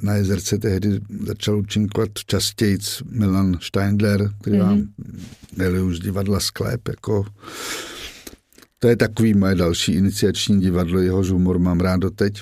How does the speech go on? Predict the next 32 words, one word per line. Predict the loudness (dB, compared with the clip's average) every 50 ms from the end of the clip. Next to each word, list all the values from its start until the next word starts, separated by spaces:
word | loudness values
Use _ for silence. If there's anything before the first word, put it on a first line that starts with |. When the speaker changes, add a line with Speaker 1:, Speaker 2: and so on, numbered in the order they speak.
| -16 _ -20 -20 -20 -10 -2 2
Speaker 1:
No | 2 4
a | 4 4
takže | 2 2 2 4 4 4 4 4
by, | 2 2
že | 0 0 0 0 2 2
by | 2 2
to | 2 2 0
šlo | 2 2 2
s | 4 4
Milanem | 4 4 6 6 6 6
udělat | 6 6 4 4 4 2
a | 2
my | 2 2 4
jsme | 2 2 2
dostali | 2 2 2 2 2 4 4 4 2
ty | 2 0 0
práva. | 2 2 2 2 2 2 0 0 -2 0 0
Speaker 2:
Já | 0 2
se | 2 0 -2
ptám, | 0 0 2 2 2
protože, | 2 2 2 2 2 2 4 4 2 2 2 0 -2 -2 -2
eh, | 0 0 2 0 0 -2 -2 -6 -10 -16 -20 -20 -20 _ _
jestli | 0 0 2 2 2 2
byl | 4 4 4 4
vlastně | 2 2 2 2 0 0 0 0 -2 -2
Afterlife | -2 -2 0 0 0 2 2 2 2 0 -2
a | -2
to, | 0 0
že | 2 2 0
jste | 0 0 0 2
ho | 2 2 2
viděl, | 2 0 0 2 2 0 0 0 0 -2 -2 -4